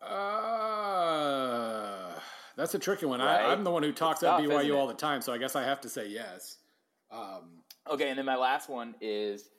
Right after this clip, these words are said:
Speaker 2: and again, this is borderline in terms of noticing on a national level, but Northern Illinois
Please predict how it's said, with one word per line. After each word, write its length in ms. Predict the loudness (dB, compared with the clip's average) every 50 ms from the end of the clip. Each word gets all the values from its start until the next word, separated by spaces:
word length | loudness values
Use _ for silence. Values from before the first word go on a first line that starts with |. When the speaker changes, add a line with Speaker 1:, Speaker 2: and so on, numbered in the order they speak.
| _ _ _ -20 -10 -8 -6
Speaker 2:
and 100 | -4 -4
again, 320 | -4 -4 -4 -4 -4 -6
this 160 | -10 -12 -10
is 120 | -12 -12 -12
borderline 680 | -8 -4 -2 0 0 0 0 -2 0 -2 -2 -4 -4
in 60 | -8
terms 240 | -8 -10 -10 -8 -8
of 120 | -10 -8
noticing 440 | -6 -4 -4 -4 -4 -6 -10 -10 -8
on 100 | -8 -8
a 40 | -6
national 360 | -6 -6 -6 -6 -8 -8 -2
level, 380 | 0 0 0 0 -2 -4 -4 -8 -20 _ _ _ _ _ _ _ _ 0
but 300 | 2 2 2 2 -2 -6
Northern 580 | -12 -10 -6 -4 -2 0 0 0 -2 -2 -2 -2
Illinois 600 | -2 -4 -2 -2 -2 -2 -2 -2 -2 -4 -6 -8